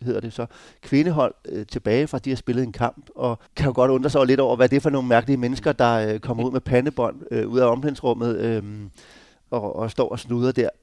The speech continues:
Og, men på den måde opstår der jo et sammenstød, som, som jeg synes er super spændende. Øhm, og vi, nu her har vi f-, den udstilling, vi har, øh, lige i øjeblikket, er en kunstner, der har brugt hele omklædningsrummet som, øh, nu siger jeg, som lærer.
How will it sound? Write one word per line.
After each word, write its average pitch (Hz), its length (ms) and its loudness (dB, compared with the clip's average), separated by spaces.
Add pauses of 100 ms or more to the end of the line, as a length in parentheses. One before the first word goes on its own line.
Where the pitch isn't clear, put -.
(120)
Og, 139 220 -4
men 139 380 -2
på - 120 -6
den 156 160 0
måde 147 180 -4 (140)
opstår 143 340 -4
der 131 100 -4
jo 120 160 -4
et 113 160 -4
sammenstød, 135 560 -4 (260)
som, 113 580 -6
som 104 240 -10
jeg 110 180 -2
synes 143 260 -8
er 113 40 -10
super 135 360 -6
spændende. 113 480 -8 (360)
Øhm, 95 580 -8 (100)
og 110 160 -4
vi, 110 180 -6 (480)
nu 127 200 -8
her 143 180 -2
har 117 140 -2
vi 107 120 -8
f-, - 500 -20 (100)
den 123 100 -2 (520)
udstilling, 120 580 -10
vi 107 80 -8
har, - 300 -8
øh, 107 300 -8
lige 104 140 -10
i 107 40 -6
øjeblikket, 107 440 -6
er 101 260 -4
en 98 180 -8 (540)
kunstner, 123 340 -4
der 123 80 -4
har 113 160 -4
brugt 120 240 -8
hele 170 220 0
omklædningsrummet 120 680 -6
som, 101 320 -6
øh, 87 280 -12
nu 107 60 -18
siger - 140 -18
jeg, - 20 -14
som 92 140 -12
lærer. 110 340 0